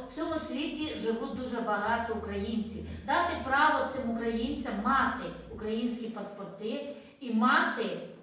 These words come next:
мати, е, можливість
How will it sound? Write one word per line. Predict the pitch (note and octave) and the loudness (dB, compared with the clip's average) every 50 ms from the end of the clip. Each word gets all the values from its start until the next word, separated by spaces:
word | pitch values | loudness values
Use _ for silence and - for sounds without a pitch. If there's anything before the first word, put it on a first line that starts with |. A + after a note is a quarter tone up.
| - - - - G3 | -20 -16 -16 -8 -2
мати, | G3 A3+ A#3 - - - - E3 D#3+ D3+ - - - - - - - - | 0 2 2 2 2 -2 -4 -6 -8 -10 -10 -12 -16 -18 -20 -20 -14 -8
е, | F#3 F#3 F3+ F3 E3 D#3+ - - - - - - G#3 F#3+ | -4 -2 -2 -2 -2 -4 -6 -10 -14 -16 -16 -12 -8 -6
можливість | G#3+ A#3+ A#3+ G3+ F#3+ - A3+ C4 D#4+ F4 E4+ C#4 - - - - - A3 G3+ | -2 -2 0 0 0 0 0 0 0 0 0 0 -2 -4 -6 -8 -8 -6 -6